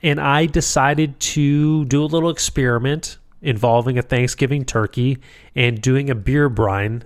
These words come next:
that, uh, included homebrewed beer. So George, um, I've got, I've got some d-, details and notes here, but, uh, do you wanna talk anything about what you remember most about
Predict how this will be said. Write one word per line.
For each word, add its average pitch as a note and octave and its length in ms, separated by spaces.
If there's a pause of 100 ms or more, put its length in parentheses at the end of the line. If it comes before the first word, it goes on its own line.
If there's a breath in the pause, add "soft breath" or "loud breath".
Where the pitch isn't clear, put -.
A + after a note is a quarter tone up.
that, A#2+ 520
uh, G#2+ 380 (600 loud breath)
included C#3 520
homebrewed C#3 560
beer. C#3 360 (1300 loud breath)
So F3+ 160
George, F#3 400 (140)
um, C#3+ 440
I've D3+ 140
got, - 180
I've D3+ 120
got - 380
some C3+ 200
d-, D#3+ 200
details B2+ 440
and A#2 100
notes A2+ 280
here, G#2 200
but, G#2+ 260
uh, A#2 180
do A#2+ 80
you C#3+ 40
wanna F#3+ 140
talk E3+ 320
anything D3 420
about B2+ 380
what A#2+ 280
you A#2+ 80
remember G#2+ 460
most G2+ 380
about G#2+ 360